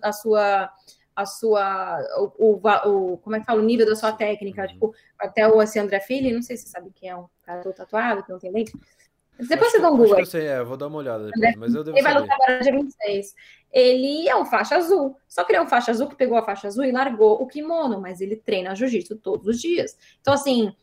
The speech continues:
Speaker 1: não adianta falar, "Ah, mas ele é um faixa azul." Ah, o Faber é faixa marrom. Faixa marrom porque ele não treina de kimono e não quer pegar faixa preta, porque ele é faixa marrom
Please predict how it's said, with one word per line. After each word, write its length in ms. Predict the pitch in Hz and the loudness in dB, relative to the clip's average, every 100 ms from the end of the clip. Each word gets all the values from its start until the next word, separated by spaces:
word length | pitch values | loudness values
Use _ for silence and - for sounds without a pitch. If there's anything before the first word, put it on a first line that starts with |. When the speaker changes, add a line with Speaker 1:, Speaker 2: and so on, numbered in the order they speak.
| _ | _
Speaker 1:
não 80 | 247 | 0
adianta 200 | 254 349 | 2 4
falar, 220 | 349 320 | 2 2
"Ah, 20 | 359 | 2
mas 180 | 311 | 0
ele 140 | 277 285 | 0 -2
é 40 | |
um 60 | 302 | -4
faixa 300 | 320 320 349 | -8 -4 -4
azul." 420 | 294 277 285 277 _ - - - - | -6 -6 -8 -8 _ -20 -20 -12 -4
Ah, 140 | 302 | -2
o 20 | |
Faber 320 | 302 254 269 | 0 2 4
é 60 | 294 | 4
faixa 280 | 294 294 302 | 2 0 0
marrom. 380 | 294 175 269 233 | 2 2 2 2
Faixa 220 | 262 262 | 2 0
marrom 180 | 254 277 | 0 -2
porque 160 | - | 0
ele 80 | 440 554 | 2 2
não 120 | 523 | 2
treina 240 | 277 262 | 2 2
de 100 | 233 | 2
kimono 380 | - 220 202 240 | 0 2 2 2
e 20 | |
não 120 | 381 | 0
quer 120 | 370 254 | -2 -4
pegar 220 | 214 202 | -2 -4
faixa 220 | 196 - | -6 -12
preta, 320 | - 208 254 | -4 -2 -2
porque 160 | - - | -4 -4
ele 80 | 214 | -2
é 60 | |
faixa 320 | 226 220 220 240 | -2 -2 -2 0
marrom 420 | 214 202 220 | 0 0 -2